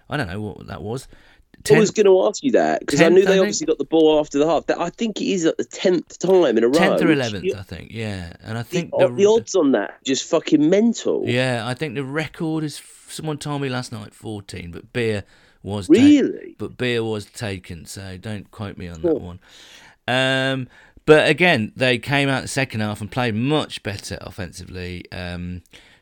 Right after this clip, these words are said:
Speaker 1: Trey Hill had a bit of a tough time. I remember sort of back-to-back penalties on one drive, um, and he was pulled for Jackson Carman, and, um, uh,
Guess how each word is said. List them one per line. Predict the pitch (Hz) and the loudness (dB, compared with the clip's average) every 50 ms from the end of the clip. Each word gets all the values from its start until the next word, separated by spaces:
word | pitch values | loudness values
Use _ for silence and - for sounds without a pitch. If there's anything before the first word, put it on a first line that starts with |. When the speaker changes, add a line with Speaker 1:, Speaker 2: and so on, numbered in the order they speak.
| _ - | _ -10
Speaker 1:
Trey | - - 123 117 117 | -4 -2 0 0 2
Hill | 110 107 104 | 0 0 0
had | 101 101 95 | -2 -4 -4
a | 95 | -6
bit | 90 107 90 95 | -6 -6 -6 -6
of | 90 | -6
a | 92 90 90 | -6 -8 -8
tough | - - - - 101 - - - | -8 -8 -8 -8 -8 -8 -10 -10
time. | - 110 95 95 98 98 95 98 | -8 -6 -6 -4 -4 -6 -6 -6
I | |
remember | 95 95 98 98 98 95 | -6 -8 -8 -8 -8 -8
sort | - - - 85 | -10 -10 -12 -12
of | 82 - | -10 -10
back-to-back | 107 - - - 101 87 - - - - | -12 -12 -12 -12 -14 -12 -14 -16 -16 -12
penalties | - 107 98 90 90 - - 98 95 95 92 90 87 90 | -10 -10 -8 -8 -10 -10 -10 -8 -8 -8 -8 -10 -12 -12
on | 87 - 92 92 92 | -12 -10 -10 -8 -8
one | 92 92 92 92 92 90 | -8 -8 -8 -8 -8 -10
drive, | 90 - 90 95 92 90 92 92 95 92 90 _ _ _ _ _ _ _ _ - - _ _ - - | -10 -10 -10 -8 -8 -8 -8 -8 -8 -10 -12 _ _ _ _ _ _ _ _ -20 -20 _ _ -16 -12
um, | 85 87 85 87 85 82 82 80 76 - - | -12 -10 -10 -10 -10 -10 -10 -10 -12 -14 -16
and | - - 87 | -16 -12 -8
he | 98 98 | -6 -6
was | 87 85 | -6 -8
pulled | - - - 98 92 90 85 - | -10 -10 -8 -8 -6 -8 -8 -10
for | - | -12
Jackson | 82 87 90 - - - - 80 | -14 -14 -14 -14 -14 -16 -16 -16
Carman, | - - 95 90 87 87 90 87 85 _ _ _ _ _ _ _ _ _ _ _ _ | -12 -10 -10 -8 -8 -8 -8 -8 -10 _ _ _ _ _ _ _ _ _ _ _ _
and, | - 80 82 80 80 80 80 80 85 - - 85 | -14 -12 -10 -10 -8 -10 -10 -12 -14 -16 -16 -14
um, | 85 85 85 82 82 82 82 80 82 85 78 - _ _ _ _ _ - - - _ _ _ _ _ _ _ _ _ _ _ _ _ - | -12 -10 -10 -10 -10 -10 -10 -10 -12 -12 -16 -18 _ _ _ _ _ -12 -12 -12 _ _ _ _ _ _ _ _ _ _ _ _ _ -6
uh, | - 101 101 101 101 101 104 104 104 104 104 104 101 82 | -4 -4 -2 -2 -2 -2 -2 -2 -2 -2 -2 -4 -4 -6